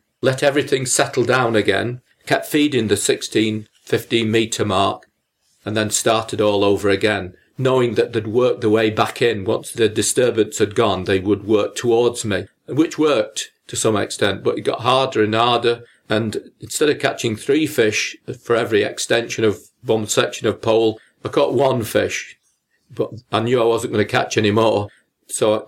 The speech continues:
I, I kept having to ring the changers, and I won the match with twenty pounds, seventeen pounds second. Fished really, really bitterly hard.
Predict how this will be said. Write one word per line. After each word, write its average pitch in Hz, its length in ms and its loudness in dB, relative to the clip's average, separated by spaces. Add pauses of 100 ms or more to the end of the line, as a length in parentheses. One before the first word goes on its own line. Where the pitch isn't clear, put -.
(100)
I, 113 60 -2
I 113 40 -6
kept - 300 -2
having 110 220 0
to 107 140 0
ring 123 260 0
the 110 80 2
changers, 113 680 0 (380)
and 104 260 -6 (220)
I 131 80 2
won 135 240 0
the 120 80 4
match 104 320 0
with 113 160 0
twenty 135 340 -2
pounds, 107 400 0
seventeen 131 480 0
pounds 101 340 -2
second. 92 460 -4 (200)
Fished - 220 -12
really, 123 440 0
really 95 380 0
bitterly 101 480 0
hard. 92 420 0